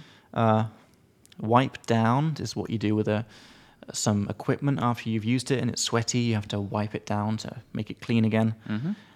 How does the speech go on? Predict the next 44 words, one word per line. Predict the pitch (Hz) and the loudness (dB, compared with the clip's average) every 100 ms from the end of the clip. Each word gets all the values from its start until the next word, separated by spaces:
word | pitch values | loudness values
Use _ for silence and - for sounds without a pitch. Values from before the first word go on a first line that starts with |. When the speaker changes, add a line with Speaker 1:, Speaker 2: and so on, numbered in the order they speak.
| - | -4
Speaker 1:
And | 131 | 0
some | 120 | 2
other | 107 107 | 2 0
complicated | - 95 - 101 98 | -4 -8 -6 -4 -4
stuff | - 95 | -4 -4
he | 107 | -2
said | 104 | -2
as | 101 127 | -2 0
well, | 104 101 | 0 0
but | - | -2
I | - | -4
Speaker 2:
Mm-hmm. | 117 117 | -6 -4
Speaker 1:
think | 107 | -6
it's | - | -8
fine | - - 107 | -10 -8 -8
for | - | -6
now. | - 117 117 - - - - | -6 -6 -8 -16 -18 -20 -2
Uh, | 127 135 | 4 4
so | 127 185 | 6 4
I'm | 190 190 | 6 6
your | 151 | 6
host, | 170 - | 4 2
Jacob. | 190 190 240 - | 0 0 -4 -8
I'm | - 131 | -6 0
joined | 160 156 139 | 2 2 2
here | 151 156 | 0 0
by | 135 120 117 117 _ _ _ | 4 4 2 -2 _ _ _
our | 117 | -8
co-host, | 113 143 139 147 143 - - - | 0 2 4 2 -2 -12 -14 -8
Chris | 143 127 | -6 -4
Viglaski, | 135 - 135 - 139 135 - - - - - | -6 -2 -2 -2 -4 -6 -14 -16 -18 -6 2
as | 135 | 4
always. | 131 123 123 - - | 6 6 6 2 -4
Um, | - 135 131 131 131 - - | 4 8 8 6 0 -6 -10
so | - | -4
let's | 156 | 0
just | 135 | 0
quickly | - 151 135 | -2 -2 2
mention | 127 123 - 123 | 4 4 2 0
what | 117 - | 0 -2
this | 110 | -6
podcast | - 120 - 110 - | -4 -6 -2 -2 -2
is | 104 | -2
about. | 117 180 - | 2 0 -2